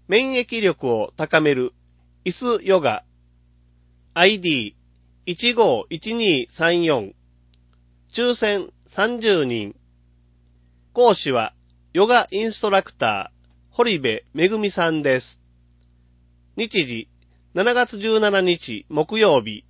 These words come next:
十時から十二時。場所、真上公民館。料金、無料。問い合わせ、電話、六八三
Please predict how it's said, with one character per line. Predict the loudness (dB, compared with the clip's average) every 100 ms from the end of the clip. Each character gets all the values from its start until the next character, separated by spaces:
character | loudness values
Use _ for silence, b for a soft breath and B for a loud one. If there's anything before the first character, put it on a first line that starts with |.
| _ _ _ _
十 | -4 0 0
時 | -2
か | -4
ら | -4 -6 _ -4
十 | 2 4
二 | 4 0
時。 | -6 -12 -16 _ _ _ _ _ _ _ _ _ _ _
場 | -2
所、 | 0 0 -2 -4 _ _ _ _ -6
真 | -2
上 | -2 -4
公 | -2 0 2
民 | 0 0 -2
館。 | -4 -6 -14 _ _ _ _ _ _ _ _ _ _ _ _
料 | 4 6 6
金、 | -2 -4 -8 -16 _ _ -2
無 | 2
料。 | 4 4 2 -8 _ _ _ _ _ _ _ _ _ _ _ _ 0
問 | 2 4
い |
合 | 4
わ | 2
せ、 | 0 -6 -6 _ _ _ _
電 | -2 0 2
話、 | 0 0 _ _ -6
六 | -2 2
八 | 2 0 -4
三 | -4 -4 -8